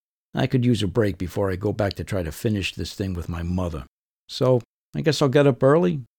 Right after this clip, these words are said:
drive down and see what he's found before I come back here. I'll let you know what happens. Guess I'll sign off for now. This is Oscar Bronx,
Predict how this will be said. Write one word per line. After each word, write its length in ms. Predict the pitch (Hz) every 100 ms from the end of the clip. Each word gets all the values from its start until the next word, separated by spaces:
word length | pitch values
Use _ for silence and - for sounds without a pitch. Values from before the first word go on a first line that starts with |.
| _
drive 340 | 98 98 107
down 280 | 113 120 120
and 100 | 101
see 160 | - 120
what 140 | 107
he's 140 | 98 -
found 500 | - 131 156 143 - _ _
before 320 | 101 - 113
I 80 | 95
come 240 | - 98
back 280 | 90 90 -
here. 260 | - 65 58 _ _ _ -
I'll 100 | 123
let 180 | 165
you 60 | 143
know 140 | 123
what 160 | 107 90
happens. 520 | 85 78 - 76 - - _ _ -
Guess 180 | 123
I'll 200 | 120 107
sign 340 | 80 - 92 87
off 200 | 82 80
for 100 | -
now. 320 | 69 64 62 - _ _ _ _
This 140 | - 160
is 140 | 185
Oscar 320 | 165 147 -
Bronx, 540 | 110 92 82 98 -